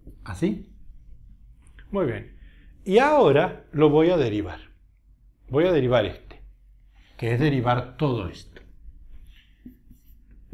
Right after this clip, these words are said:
P prima n más uno de x es igual.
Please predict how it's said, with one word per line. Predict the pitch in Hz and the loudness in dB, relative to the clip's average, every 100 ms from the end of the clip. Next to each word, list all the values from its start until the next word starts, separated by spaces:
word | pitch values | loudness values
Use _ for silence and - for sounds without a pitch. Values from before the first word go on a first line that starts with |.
| - | -2
P | 156 | 0
prima | 156 160 156 110 95 - - - - - - - - - - - - - - - - - - - - | 0 2 2 2 -4 -10 -18 -20 -20 -20 -20 -20 -20 -20 -20 -20 -20 -20 -18 -18 -18 -18 -16 -16 -14
n | 120 123 | -8 -6
más | 117 113 - | -6 -8 -8
uno | 113 113 | -6 -2
de | 156 | -2
x | 151 180 160 - | -2 -6 -10 -8
es | 123 - | -10 -10
igual. | 110 107 90 - | -10 -6 -8 -10